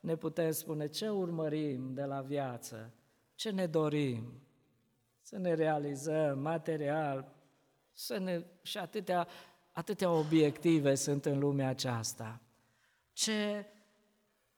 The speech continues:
ce înseamnă viața pentru tine? Care e obiectivul? Poate ai spus: „Vreau să ajung un om mare.”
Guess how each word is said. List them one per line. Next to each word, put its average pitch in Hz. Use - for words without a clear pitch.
ce 233
înseamnă 165
viața 160
pentru 143
tine? 123
Care 208
e 185
obiectivul? 147
Poate 160
ai 160
spus: 160
„Vreau 175
să 170
ajung 165
un 170
om 170
mare.” 117